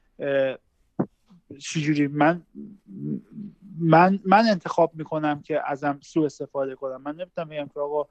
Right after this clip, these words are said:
نه، اه، به قول یارو باید خودش بفهمه.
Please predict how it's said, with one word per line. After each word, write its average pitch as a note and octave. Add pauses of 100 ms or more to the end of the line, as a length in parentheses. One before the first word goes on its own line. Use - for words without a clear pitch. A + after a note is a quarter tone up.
(480)
نه، D3+
اه، C#3+ (680)
به D3+
قول D3+
یارو D#3
باید D#3
خودش F#3
بفهمه. C#3